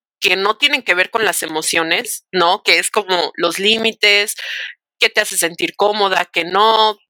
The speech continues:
cuál es tu, tu lenguaje, ¿no? Del amor, este, y, y justo siento lo mismo, ¿no? Si tú le externas a tu pareja como, "Oye, ¿sabes qué? Esto me hace sentir incómoda, por favor, no lo hagas o evita hacerlo si estoy yo", pues si tu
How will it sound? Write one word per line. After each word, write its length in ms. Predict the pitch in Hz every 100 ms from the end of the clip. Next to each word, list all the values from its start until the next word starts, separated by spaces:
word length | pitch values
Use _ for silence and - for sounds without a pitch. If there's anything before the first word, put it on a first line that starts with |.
| _ -
cuál 200 | 220 208
es 120 | -
tu, 300 | 190 180 165
tu 160 | -
lenguaje, 600 | 175 170 175 190 208 226
¿no? 280 | 196 175 196
Del 160 | 196 156
amor, 580 | 160 175 208 214 214 -
este, 580 | - - - 175 165 170 - - - - - -
y, 440 | 262 254 254 - _ _ _
y 160 | - 262 -
justo 280 | 277 262 294
siento 280 | 277 240 233
lo 120 | 190
mismo, 320 | 220 269 175
¿no? 180 | 175 185
Si 260 | 208 - _ _ _ _ -
tú 100 | 254
le 80 | 262
externas 480 | 277 - 226 233 226
a 80 | 190
tu 100 | 175
pareja 360 | 175 185 214
como, 240 | - 196 196
"Oye, 160 | 196
¿sabes 320 | 190 202 208
qué? 120 | - 190
Esto 200 | - 233
me 100 | 240
hace 100 | 233
sentir 360 | 175 165 185
incómoda, 560 | 185 190 180 180 180 185
por 120 | 180
favor, 440 | - 170 180 196 -
no 160 | 196 196
lo 160 | 226
hagas 360 | 190 185 190 -
o 60 | 180
evita 280 | 185 -
hacerlo 360 | 214 208 196 202
si 120 | -
estoy 320 | 175 - 180
yo", 260 | 170 175 247 - - - - _ _ _ _ _ _ _ _ _ _ _
pues 200 | 220 214
si 220 | - 214 -
tu 200 | 208